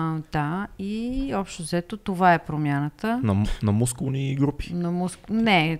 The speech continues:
Speaker 1: цяло тяло тренирам.
Speaker 2: Цяло тяло пет пъти
Speaker 1: Да,
Speaker 2: седмично. Това не е ли
Speaker 1: издържам.
Speaker 2: много?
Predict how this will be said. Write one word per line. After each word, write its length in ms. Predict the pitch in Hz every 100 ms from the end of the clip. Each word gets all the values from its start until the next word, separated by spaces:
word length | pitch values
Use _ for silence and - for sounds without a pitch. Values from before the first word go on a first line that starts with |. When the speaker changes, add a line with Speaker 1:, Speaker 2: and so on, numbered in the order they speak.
| -
Speaker 1:
цяло 320 | - 196 190
тяло 320 | 170 165 151 151
тренирам. 380 | - 151 110
Speaker 2:
Цяло 120 | 123 135
тяло 200 | 143 139
пет 80 | 139 135
пъти 120 | 165
Speaker 1:
Да, 80 | 165
Speaker 2:
седмично. 380 | 165 110 - -
Това 100 | 110
не 60 |
е 20 | 127
ли 40 |
Speaker 1:
издържам. 260 | 185 170 180
Speaker 2:
много? 200 | 151